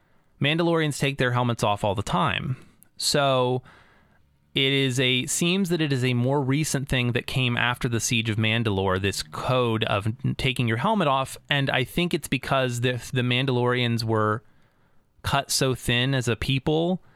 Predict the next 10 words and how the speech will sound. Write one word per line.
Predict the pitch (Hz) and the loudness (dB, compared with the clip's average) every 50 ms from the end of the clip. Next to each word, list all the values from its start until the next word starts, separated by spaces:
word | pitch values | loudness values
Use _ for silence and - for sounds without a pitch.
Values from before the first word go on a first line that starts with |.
| - _ _ _ - | -20 _ _ _ -6
that | - 123 - | -6 -2 0
they | 131 123 | 0 0
had | 113 135 135 131 135 | 2 0 0 0 0
to | - | 0
all | - 120 120 120 123 | 0 2 2 2 0
sort | - - - 131 123 | -2 -2 -2 0 0
of | 113 - | 0 -2
start | - - 123 113 120 131 | 0 -2 -2 -2 -2 -2
blending | 117 113 113 117 113 113 113 | 0 0 0 2 0 0 0
together. | 107 - 110 110 104 117 160 170 185 196 208 | 0 0 0 0 0 2 2 0 0 0 -2